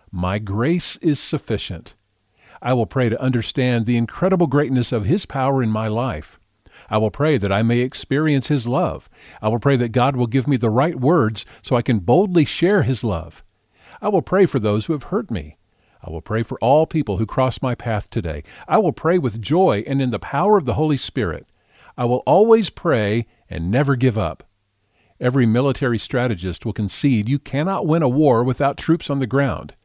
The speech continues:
Yet when you have air superiority, you have a great advantage. Prayer is my air support, and through prayer, I have an overwhelming advantage over my enemy.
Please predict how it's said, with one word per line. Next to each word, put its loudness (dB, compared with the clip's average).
Yet -2
when 0
you 4
have 0
air 2
superiority, 2
you -2
have -2
a -4
great -4
advantage. -6
Prayer 2
is -2
my 0
air 0
support, -8
and -2
through -4
prayer, 2
I -2
have 2
an 0
overwhelming 4
advantage -2
over 0
my 0
enemy. -2